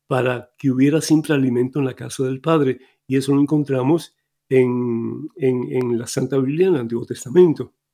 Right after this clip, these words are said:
¿sí? Eh, pro-, precisamente en el profeta Malaquías. Entonces, lo que Jesús está diciendo es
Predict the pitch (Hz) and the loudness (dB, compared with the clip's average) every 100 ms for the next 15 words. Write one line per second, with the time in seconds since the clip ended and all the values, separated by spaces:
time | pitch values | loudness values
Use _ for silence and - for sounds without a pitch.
0 | _ - 151 151 - _ 151 - 151 143 | _ -4 -2 -2 -10 _ -12 2 4 4
1 | 113 - 123 - 143 139 139 160 165 127 | 2 -6 -6 -2 2 2 2 -2 2 2
2 | 123 123 127 139 143 131 120 120 170 143 | 0 -4 -4 -2 0 -2 -2 -4 2 2
3 | 113 - _ _ _ _ _ _ _ - | 0 -14 _ _ _ _ _ _ _ -2
4 | 135 165 165 165 151 135 - - _ - | 2 6 6 6 2 0 -8 -16 _ -14
5 | 127 135 110 - 233 233 202 180 180 170 | -8 -6 -4 -2 -2 0 -2 0 2 2
6 | 175 175 180 143 135 - | 2 0 0 -2 -2 -8